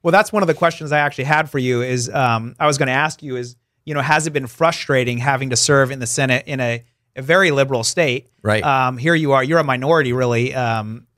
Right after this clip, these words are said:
Speaker 1: so it's gonna be interesting to see your experience, uh, from serving in the Senate in California, and then now you're in the, in the con-, in Congress.
Speaker 2: Right.
Speaker 1: And, um, I'm really curious to know what you think are gonna, how that's gonna be different, and how, um, if you're gonna enjoy that more, and, and these sorts of things.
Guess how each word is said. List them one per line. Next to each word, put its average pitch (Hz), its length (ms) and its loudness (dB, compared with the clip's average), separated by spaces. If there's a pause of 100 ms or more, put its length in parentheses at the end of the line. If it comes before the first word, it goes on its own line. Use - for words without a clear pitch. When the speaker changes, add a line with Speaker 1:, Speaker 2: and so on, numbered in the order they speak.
Speaker 1:
so 135 580 -2 (520)
it's 165 160 -4
gonna 196 160 2
be 170 180 4
interesting 170 460 0
to 139 80 -4
see 170 140 0
your 156 160 4
experience, 151 720 0 (380)
uh, 156 220 -2
from 147 220 -2
serving 156 360 2
in 139 60 -4
the 135 60 -4
Senate 147 320 2
in 139 160 -10
California, 139 760 0
and 143 160 -2
then 131 220 -2 (200)
now 143 140 -2
you're 147 220 2
in 131 80 -2
the, 127 320 -4
in 131 140 -6
the 123 100 -4
con-, 156 280 2
in 127 140 -10
Congress. 127 640 -2
Speaker 2:
Right. 101 320 -2
Speaker 1:
And, 135 260 -2
um, 135 240 0
I'm 143 160 -2
really 175 180 4
curious 143 360 0
to 143 100 -10
know 143 140 -2
what 135 180 0
you 156 120 -4
think 147 240 -6
are 147 80 -2
gonna, 139 160 -2
how 143 140 -2
that's 135 180 -2
gonna 131 120 -8
be 117 100 -10
different, 131 380 -6
and 127 80 -10
how, 127 280 0
um, 113 480 -6
if 131 100 -4
you're 135 100 -6
gonna 127 140 -2
enjoy 151 280 2
that 143 180 0
more, 135 240 2
and, 117 160 -4
and 123 160 -6
these 131 120 -2
sorts 127 180 -2
of 107 80 -18
things. 113 340 -6